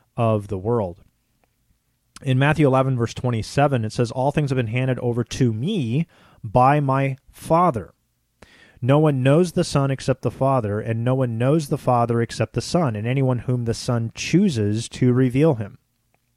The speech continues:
So we see here the sovereignty of the Son, uh, in the salvation of those he chooses to reveal the Father to. We see here that, uh, no one can know the Father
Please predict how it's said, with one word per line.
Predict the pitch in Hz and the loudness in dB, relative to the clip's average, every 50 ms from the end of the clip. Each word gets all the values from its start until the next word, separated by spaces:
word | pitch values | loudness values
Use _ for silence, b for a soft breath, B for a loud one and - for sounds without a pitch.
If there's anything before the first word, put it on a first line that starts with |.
| _ _ _ _ _ _ _ _ _ _ _ _ _ - - | _ _ _ _ _ _ _ _ _ _ _ _ _ -20 -20
So | - - - 139 139 127 113 B B B B B B B B B | -16 -2 2 4 4 4 2 B B B B B B B B B
we | - 135 135 | 0 0 0
see | - - - 160 151 | 2 0 0 0 0
here | 123 120 135 131 123 117 113 104 - b b b b b b b b b b b b | 2 0 2 2 4 2 2 0 -4 b b b b b b b b b b b b
the | 104 101 117 120 117 113 107 104 - _ | -8 -4 -2 -2 -2 -2 -4 -6 -10 _
sovereignty | - - - - 143 127 139 156 180 185 156 135 - - 131 127 135 156 | -14 -12 -2 2 4 4 4 4 2 0 -2 -2 -2 -2 0 0 0 0
of | - 123 123 113 | 0 -2 -2 0
the | 120 120 | 0 -2
Son, | - - - 113 104 104 120 165 170 160 _ _ _ _ _ _ _ b b b b b b - | -2 0 0 0 0 0 -2 -6 -8 -10 _ _ _ _ _ _ _ b b b b b b -8
uh, | 123 117 113 113 - - | -6 -4 -4 -4 -6 -4
in | 139 127 127 123 123 123 120 123 123 - - | -2 -2 0 0 0 -2 -4 -8 -10 -14 -8
the | 113 123 110 | -6 -6 -6
salvation | - - - 131 123 117 104 110 113 123 160 180 - - 127 117 123 139 - | -4 0 2 4 4 4 2 0 -2 -2 -2 -4 -2 -2 -2 -2 -2 -6 -6
of | - 117 113 110 104 101 | -2 -2 -2 -2 -2 0
those | 127 123 120 120 123 120 - - | 0 2 4 4 2 2 0 -2
he | - 127 117 | -6 -6 -6
chooses | - - - - 139 151 170 143 120 120 120 120 - | -6 -8 -2 2 4 4 4 4 2 0 0 0 -2
to | - - - 123 113 | -8 -4 -2 0 0
reveal | 113 113 107 101 101 117 135 143 139 127 | 0 0 -2 -2 -2 0 0 2 0 0
the | 123 113 | -2 -4
Father | - - 131 120 117 131 135 135 123 120 | -4 0 0 2 2 2 2 2 0 0
to. | - - - 110 104 107 135 160 - _ _ B B B B B B B B B B B | -2 -2 -2 0 0 0 0 -2 -6 _ _ B B B B B B B B B B B
We | 117 117 | -4 -4
see | - - 151 147 143 | -2 -2 -2 0 -2
here | 123 - 135 131 131 131 123 | 0 0 0 2 2 2 2
that, | 127 120 117 117 - - - _ _ _ _ _ _ _ _ _ _ _ _ | 2 2 0 0 -4 -8 -20 _ _ _ _ _ _ _ _ _ _ _ _
uh, | 123 120 117 113 113 113 | -2 0 2 2 2 0
no | 117 113 127 143 156 | 0 2 4 4 4
one | 160 156 143 139 135 131 | 4 4 4 2 2 0
can | - 139 123 117 | -2 -2 -2 0
know | 113 120 127 147 | 2 2 2 4
the | 165 180 | 2 0
Father | - - 131 117 113 113 110 113 120 135 143 | 0 2 2 2 2 2 2 0 0 0 -2